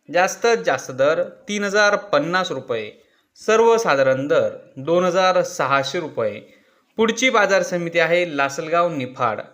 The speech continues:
आवक पाच हजार शंभर क्विंटलची. कमीत कमी दर एक हजार पाचशे रुपये, जास्तीत जास्त दर तीन हजार एकवीस रुपये, सर्वसाधारण दर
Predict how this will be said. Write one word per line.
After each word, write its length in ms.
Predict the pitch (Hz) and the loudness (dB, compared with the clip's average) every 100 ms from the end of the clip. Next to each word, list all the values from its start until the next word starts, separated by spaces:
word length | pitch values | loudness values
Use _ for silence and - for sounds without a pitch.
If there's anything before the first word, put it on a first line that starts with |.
| _ _ _ - | _ _ _ 0
आवक 340 | 170 220 233 | 2 4 2
पाच 360 | - - 214 190 | 0 0 0 2
हजार 240 | 196 208 | 2 0
शंभर 480 | - 175 165 175 185 | 0 -2 -2 0 -2
क्विंटलची. 800 | 180 156 135 127 120 117 117 - _ _ _ - | -2 -6 -2 -4 -4 -12 -14 -18 _ _ _ -2
कमीत 240 | 196 220 214 | 0 -2 -4
कमी 200 | 170 156 | -4 -2
दर 340 | 143 143 151 - - - - | 0 2 2 0 -8 -12 -6
एक 160 | 180 190 | -2 2
हजार 260 | 190 190 | 2 2
पाचशे 500 | 190 - 139 - 180 | 0 -4 -4 -4 -8
रुपये, 360 | 147 123 113 104 - _ _ _ _ 156 | -6 -4 -4 -6 -16 _ _ _ _ -2
जास्तीत 420 | 175 - 240 240 | -2 0 0 0
जास्त 320 | 190 170 - | 0 -2 -2
दर 340 | 147 151 156 165 | 0 2 2 -2
तीन 380 | - - 196 | -8 -10 -6
हजार 300 | 196 196 202 | -4 0 0
एकवीस 600 | 185 - 151 143 202 190 | 0 -4 -10 -10 -10 -8
रुपये, 340 | 160 131 117 107 - _ _ _ _ - | -8 -4 -4 -4 -12 _ _ _ _ 0
सर्वसाधारण 800 | 202 202 208 196 139 131 131 139 | 2 2 2 2 0 0 -2 0
दर 280 | 156 110 | 0 0